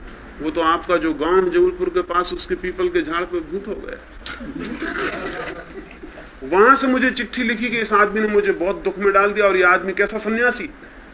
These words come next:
सन्यासी वो जो देवता बनाया लड़के को, ये कैसा सन्यासी,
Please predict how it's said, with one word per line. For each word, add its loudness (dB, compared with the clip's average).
सन्यासी 4
वो 4
जो 4
देवता 6
बनाया 8
लड़के 4
को, -4
ये 0
कैसा 4
सन्यासी, 4